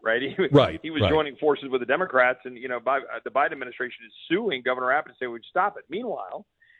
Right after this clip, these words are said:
Speaker 1: for everybody out there listening, right, I was walking out of an interview on Sunday with Shannon Bream, and a Democrat colleague looked at me and he goes, "Hey, I mean, isn't the border getting better?"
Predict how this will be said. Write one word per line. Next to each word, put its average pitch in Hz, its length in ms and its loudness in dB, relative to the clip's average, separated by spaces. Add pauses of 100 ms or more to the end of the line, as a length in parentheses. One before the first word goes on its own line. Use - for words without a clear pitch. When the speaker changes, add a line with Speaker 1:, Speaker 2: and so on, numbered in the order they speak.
(140)
Speaker 1:
for 127 80 4
everybody 190 300 4
out 214 80 2
there 220 160 0
listening, 175 380 -4
right, 123 280 0
I 135 60 2
was 123 140 -10
walking 196 420 -2
out 180 100 -4
of 165 60 -6
an 147 80 -10
interview 147 320 -8
on 113 220 -8
Sunday 151 260 2
with 101 180 -8
Shannon 135 220 0
Bream, 123 320 0 (260)
and - 80 -4
a 123 60 2
Democrat 170 440 4
colleague 160 420 0
looked 139 240 -2
at 147 80 0
me 135 60 -10
and 135 40 -10
he 135 60 -6
goes, 127 160 -2 (260)
"Hey, 269 160 -2
I 208 60 -2
mean, 185 120 -4
isn't 247 160 -2
the 294 60 -4
border 208 240 -2
getting 180 240 -8
better?" 147 340 -4